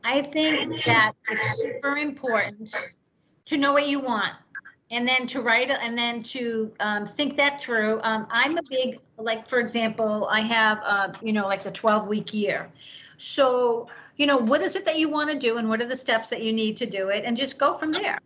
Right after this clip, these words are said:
I mean, it's just make, it's basically making a decision, what's important to you and what do you need to do, but not, but to do it in,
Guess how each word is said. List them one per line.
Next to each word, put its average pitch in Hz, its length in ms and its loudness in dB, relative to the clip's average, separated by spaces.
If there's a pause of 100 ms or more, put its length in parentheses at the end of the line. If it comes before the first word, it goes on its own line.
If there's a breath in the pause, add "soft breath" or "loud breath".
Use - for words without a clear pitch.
(120)
I 240 80 0
mean, 254 320 0 (180 loud breath)
it's 269 160 0
just - 180 0
make, 277 300 2
it's 247 200 0
basically 277 920 -2
making 262 480 0
a 381 60 -6
decision, 254 640 0
what's 247 220 -4
important 240 520 -2
to 240 100 -2
you 214 260 0 (140)
and 214 120 0
what 220 140 4
do 254 60 4
you 285 80 4
need 277 260 2
to 302 100 0
do, 208 380 0 (240 loud breath)
but 240 120 4
not, 247 380 2
but 254 160 0
to 277 80 -6
do 285 260 -2
it 294 160 2
in, 240 380 -2